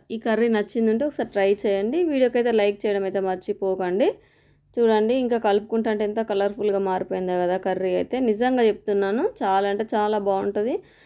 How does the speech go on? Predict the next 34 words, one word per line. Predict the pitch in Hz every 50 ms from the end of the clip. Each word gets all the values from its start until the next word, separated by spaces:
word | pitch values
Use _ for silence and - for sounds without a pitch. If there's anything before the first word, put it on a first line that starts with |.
| _ _ _ -
సింపుల్గా | - 262 285 302 311 349 330 311 269 226
కదా, | 196 196 196 196 196
మరీ | 196 196 196 196 202 220 233 233 254
స్పైసీగా | 240 - - 208 185 196 220 240 240 - 302 269 269
అట్లా | 233 233 - 185 185
ఏం | 185 196 196
కాకుండా | 190 180 175 165 - 185 202 240
కొంచెం | - - 233 214 214 247 226 208
just | 196 214 220 -
నార్మల్గా | 202 190 185 180 185 190 185 185 202 220
కొంచెం | 220 220 196 190 208 190 190
మసాలా | 185 190 - 208 196 185 175
వేసుకుంటే | 175 175 - - 214 262 302 320
అయిపోతుంది | 262 220 208 196 196 196 190 185
అంతే. | 185 185 190 - 180 381 466 - - - - _ _ _ _ _ _ _ -
ఇదిగోండి, | 190 190 202 190 202 208 226 294
ఇంకా | 311 285 254 220
ఇవి | 202 202 202
కూడా | 208 220 208 208
నాన్న | 196 190 185 190 185 180 185 214
చూసారా, | 208 208 - 190 190 220
మనం | 240 240 220 202
ఒక | 196 196 220
రెండు | 208 202 196 202
మూడు | 202 202 208
సార్లు | 214 202 196 214 214
కడుక్కోవాలి. | 196 185 185 185 - - 202 185 185 190 226 302 403
నేనైతే | - 269 240 233 294 277
కడిగిన, | 277 233 214 208 214 208
ఇంకా | 196 190 190 202
కడగడం | - 196 180 185 185 196 202 202 208 196
దాదంతా | 196 190 196 190 196 196 202
ఎందుకు | 185 185 190 190
చూపించడమని | 185 185 185 - 190 190 240 226 185 196 220 277 415